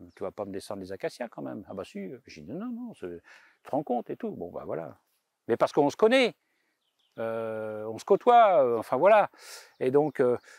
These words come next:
on, le monde apicole ne doit pas taper sur le monde agricole. Parce que c'est trop facile, ça. Trop facile. Un colza, les, les, les, les abeilles en raffolent. En ce moment, elles sont sur la miel et le colza.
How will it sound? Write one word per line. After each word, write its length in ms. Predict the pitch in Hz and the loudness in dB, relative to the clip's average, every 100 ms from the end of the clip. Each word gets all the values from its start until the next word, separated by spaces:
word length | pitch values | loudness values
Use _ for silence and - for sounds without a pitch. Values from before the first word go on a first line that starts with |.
| _ | _
on, 340 | - 151 151 143 - - | -12 -10 -8 -10 -10 0
le 120 | 170 | 4
monde 200 | 233 240 | 6 6
apicole 480 | 208 190 - 247 220 | 4 2 4 6 6
ne 100 | 180 | 4
doit 160 | 180 | 4
pas 300 | - 226 233 | 6 6 6
taper 420 | - 190 - 247 | 6 0 2 0
sur 140 | 220 190 | 2 0
le 60 | |
monde 180 | 190 196 | 2 2
agricole. 580 | 175 170 165 208 156 - _ _ _ _ _ | 4 2 4 4 4 -2 _ _ _ _ _
Parce 160 | 120 | -20
que 340 | - 139 127 123 | -16 -12 -10 -10
c'est 180 | - 127 | -10 -10
trop 160 | - | -6
facile, 360 | 160 143 170 131 | -6 -6 -8 -14
ça. 160 | - _ _ _ _ _ _ _ _ | -18 _ _ _ _ _ _ _ _
Trop 140 | - | -18
facile. 360 | - - - - _ - | -16 -16 -18 -20 _ -2
Un 100 | 160 | 0
colza, 480 | 208 185 214 240 | 2 4 6 6
les, 240 | 220 196 175 | 4 2 2
les, 140 | 170 | 4
les, 320 | 175 185 180 | 4 6 6
les 120 | 170 170 | 6 6
abeilles 280 | 180 214 202 | 8 8 8
en 60 | |
raffolent. 480 | 175 180 214 180 107 _ _ _ _ _ _ _ _ _ - | 6 6 4 2 -4 _ _ _ _ _ _ _ _ _ -8
En 80 | |
ce 120 | 117 147 | -4 0
moment, 240 | 175 190 | 4 4
elles 80 | 135 | 4
sont 160 | - | -2
sur 160 | 143 123 | -10 -4
la 120 | 113 | -4
miel 200 | 131 156 | -4 -6
et 40 | 156 | -6
le 60 | |
colza. 440 | - 170 180 190 | -4 -2 2 2